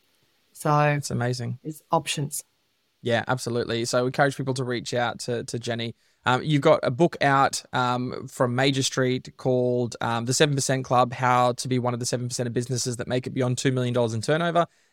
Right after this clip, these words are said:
Speaker 2: And you also have a, another book called The Small Business C E O?
Speaker 1: Yeah.
Speaker 2: Uh, what, give us a quick snapshot. What was that book about?
Speaker 1: Uh, that was basically the four stages of growth that C E Os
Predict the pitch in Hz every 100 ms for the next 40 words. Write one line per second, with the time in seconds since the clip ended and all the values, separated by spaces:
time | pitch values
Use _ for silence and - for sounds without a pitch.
0 | - 151 190 220 202 156 139 - 135 151
1 | 131 120 - 131 123 127 - 131 127 131
2 | 131 - - - - - 147 143 143 208
3 | 359 - _ _ _ _ _ _ 202 180
4 | - _ _ _ _ _ _ _ 139 143
5 | 190 - 120 160 208 196 190 - 165 -
6 | 135 160 147 147 151 151 135 117 110 143
7 | _ _ _ _ _ - _ _ _ 208
8 | 202 226 220 220 - 202 - - 196 180
9 | 180 208 202 - 214 180 180 180 170 165
10 | 170 165 160 - - - 175 165 156 151
11 | 147